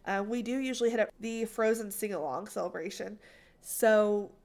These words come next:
it's so cold in there. <laughs> The last couple times, as much as he loves Frozen, he fell asleep. <laughs> And it's kinda long. It's, like, twenty-five, thirty minutes, I feel like. So it gave him a good little nap. It was kinda nice.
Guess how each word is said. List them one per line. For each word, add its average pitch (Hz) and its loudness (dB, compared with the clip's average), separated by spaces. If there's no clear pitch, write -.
it's 254 2
so 247 4
cold 202 0
in 226 -2
there. 247 -4
<laughs> - -10
The 254 -4
last 233 -4
couple 277 -4
times, 220 -6
as 220 -8
much 202 0
as 262 -4
he 247 -4
loves 180 -4
Frozen, 208 -6
he 240 -6
fell 196 -2
asleep. - -8
<laughs> - -20
And 269 2
it's 311 -4
kinda 403 0
long. 208 0
It's, 254 -4
like, 415 0
twenty-five, 269 2
thirty 202 -2
minutes, 196 -4
I 269 -4
feel 311 -2
like. 320 0
So 214 4
it - 0
gave 226 -4
him 262 -4
a 226 0
good 196 -4
little 196 -4
nap. 175 -4
It - -20
was - -10
kinda 262 2
nice. 226 -4